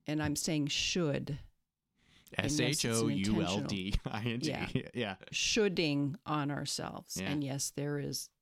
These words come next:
Speaker 1: you know, a pun rolled in there. Um, perfectionism.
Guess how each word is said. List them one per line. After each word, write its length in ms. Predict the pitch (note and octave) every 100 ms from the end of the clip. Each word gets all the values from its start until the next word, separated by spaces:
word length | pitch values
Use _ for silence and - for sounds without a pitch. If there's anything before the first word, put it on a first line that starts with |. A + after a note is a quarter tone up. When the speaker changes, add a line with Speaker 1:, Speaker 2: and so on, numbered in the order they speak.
| _ _ F#3+
Speaker 1:
you 60 |
know, 420 | - - _ -
a 60 | - _ _
pun 400 | - E3 C#3+ C3+ - -
rolled 340 | C#3 C3+ - D3+
in 120 | -
there. 260 | B2+ - - - - - - -
Um, 360 | E3+ E3+ E3 F3 -
perfectionism. 880 | A3+ - G#3+ B3+ C#4 B3+ G3+ E3+